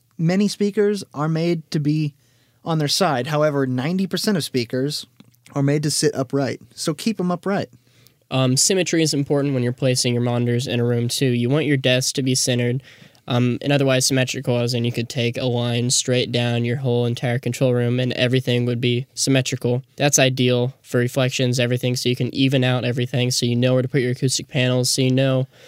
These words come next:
Speaker 2: what your room sounds like, you know?
Speaker 1: Yeah, you don't wanna have to deal with your desk being angled or your monitors being angled in relationship to a wall,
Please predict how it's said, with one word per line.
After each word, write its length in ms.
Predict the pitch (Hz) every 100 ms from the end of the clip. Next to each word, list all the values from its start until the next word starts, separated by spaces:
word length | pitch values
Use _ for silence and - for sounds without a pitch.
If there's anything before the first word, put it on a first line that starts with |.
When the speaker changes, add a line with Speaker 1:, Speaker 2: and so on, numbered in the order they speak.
| - - _ _
Speaker 2:
what 300 | - 123 127
your 100 | 107
room 400 | 120 131 123 120
sounds 380 | 120 131 131 120
like, 280 | 117 123 -
you 80 | 120
know? 240 | 120 123 131
Speaker 1:
Yeah, 140 | 131
you 140 | 131
don't 180 | 139 156
wanna 160 | 139 139
have 220 | 143 139
to 80 | 127
deal 240 | 123 135
with 220 | 131 123 -
your 120 | 135
desk 400 | 117 135 135 -
being 280 | 143 131 127
angled 580 | 127 131 135 131 131 123
or 80 | 127
your 100 | 123
monitors 520 | 127 127 135 131 123
being 260 | 120 131 131
angled 420 | 127 127 131 123 123
in 140 | 120
relationship 580 | 120 127 123 127 127 117
to 140 | -
a 40 | 123
wall, 580 | 123 156 160 156 160